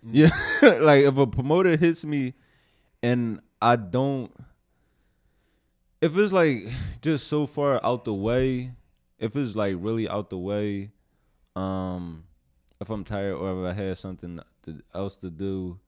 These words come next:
Speaker 2: or even, even if I'm just holding off on that date for something else, I might have a sh-,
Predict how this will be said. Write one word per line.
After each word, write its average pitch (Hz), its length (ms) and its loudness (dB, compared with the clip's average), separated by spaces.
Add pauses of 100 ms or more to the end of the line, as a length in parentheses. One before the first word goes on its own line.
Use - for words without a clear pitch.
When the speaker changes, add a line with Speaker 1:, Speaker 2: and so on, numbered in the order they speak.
(1300)
Speaker 2:
or 127 420 0 (160)
even, 185 440 0
even 190 320 -2
if 175 120 -4
I'm 156 160 -6
just 123 220 0
holding 127 320 0
off 127 260 0
on 123 120 -4
that 107 220 -2
date 110 320 -2 (100)
for 104 220 -4
something 104 440 -8
else, 90 400 -6 (480)
I 101 100 2
might 101 380 -2
have 104 220 -6
a 92 80 -8
sh-, - 120 -18